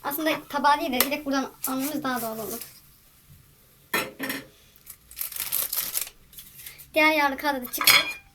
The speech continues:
şu şekilde görüyor musunuz bilmiyorum ama. Bu kadar basit ve evin içinde gerçekten de balık kokusu bırakmıyor. Tavanızda da o kötü kokuyu bırakmıyor.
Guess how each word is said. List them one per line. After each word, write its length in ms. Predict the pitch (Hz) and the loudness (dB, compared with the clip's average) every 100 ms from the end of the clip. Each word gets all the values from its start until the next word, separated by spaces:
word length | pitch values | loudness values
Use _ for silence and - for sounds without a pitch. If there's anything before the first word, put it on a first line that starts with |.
| - _ - - - - _ - _ _ - - - - - - - - - - | -20 _ -20 -20 -20 -20 _ -20 _ _ -20 -20 -20 -20 -20 -20 -20 -20 -20 -12
şu 140 | - | -12
şekilde 220 | - 262 | -10 -10
görüyor 220 | 254 254 | -8 -8
musunuz 280 | 247 - 240 | -10 -10 -8
bilmiyorum 360 | 262 233 226 226 | -6 -6 -6 -10
ama. 100 | 381 - - - - - - - - - - - - - _ - _ _ _ _ - - - _ - - - _ - - - - - - - - - - - _ _ _ _ - _ _ _ - - 233 | -10 -14 -20 -20 -20 -20 -20 -20 -20 -20 -20 -20 -20 -20 _ -20 _ _ _ _ -20 -20 -20 _ -20 -20 -20 _ -8 -2 -2 -4 -16 -20 -20 -18 -20 -20 -20 _ _ _ _ -20 _ _ _ -20 -16 0
Bu 60 | |
kadar 260 | 359 339 330 | 4 6 6
basit 360 | 320 302 - - | 4 2 -4 2
ve 60 | 339 | 4
evin 380 | 339 311 320 339 | 4 6 6 6
içinde 260 | 330 320 | 4 2
gerçekten 400 | 330 311 311 320 | 4 2 2 0
de 100 | 311 | 2
balık 180 | 302 311 | 2 0
kokusu 300 | 285 285 302 | -2 -4 0
bırakmıyor. 480 | 277 262 - 214 - - - _ _ _ _ _ _ _ _ _ | 0 0 -8 -8 -10 -14 -20 _ _ _ _ _ _ _ _ _
Tavanızda 400 | 339 330 311 320 | 4 6 6 4
da 140 | 285 294 | 4 0
o 80 | |
kötü 160 | - - | -4 -6
kokuyu 300 | 277 277 247 | -6 -2 -2
bırakmıyor. 640 | 240 233 - 240 254 403 | -2 -4 -6 -6 -2 -4